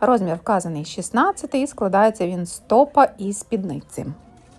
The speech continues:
Його ціна чотириста шістдесят гривень, надзвичайно тонка, легка тканина, аж надто легка, аж надто прозора, оскільки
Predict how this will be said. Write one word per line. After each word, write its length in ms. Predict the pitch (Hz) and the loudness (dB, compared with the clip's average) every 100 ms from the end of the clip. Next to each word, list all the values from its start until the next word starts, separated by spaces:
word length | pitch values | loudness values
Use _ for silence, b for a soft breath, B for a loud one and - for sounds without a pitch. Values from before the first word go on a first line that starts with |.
| - - - | -20 -10 -2
Його 300 | 233 220 - | 4 6 6
ціна 300 | 220 285 359 | 6 4 4
чотириста 460 | 269 208 190 190 | 2 0 0 -2
шістдесят 680 | 190 208 190 180 214 185 180 | -4 -4 -4 -2 2 2 2
гривень, 400 | 180 320 349 294 | 4 4 6 4
надзвичайно 640 | 214 202 208 240 208 196 | 4 0 2 4 6 2
тонка, 420 | 180 202 202 208 | 0 0 4 4
легка 360 | 185 180 - 190 | 4 4 4 4
тканина, 520 | - 202 208 339 349 - | 4 0 2 4 4 4
аж 220 | 208 208 | 2 2
надто 460 | 208 170 - 175 | 0 0 -2 -2
легка, 460 | 165 170 - 302 370 | -2 -4 4 6 6
аж 220 | - 196 202 | 4 0 0
надто 420 | 202 175 - 170 | 0 0 -2 -8
прозора, 600 | - 180 175 240 339 311 | -6 -6 0 2 4 2
оскільки 680 | - - - 233 - 247 | 0 -6 -10 -10 -2 -2